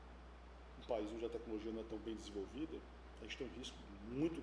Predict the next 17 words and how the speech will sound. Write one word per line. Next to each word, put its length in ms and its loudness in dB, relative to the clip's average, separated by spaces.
grande 240 0
nos 140 -2
próximos 420 0
dez 240 2
a 60 4
vinte 320 -4
anos 340 -4
ter 200 0
de 160 -4
quarenta 420 0
a 20 -4
cinquenta 420 -4
por 140 -4
cento 300 -2
dos 120 -2
empregos 360 -2
substituídos 580 -4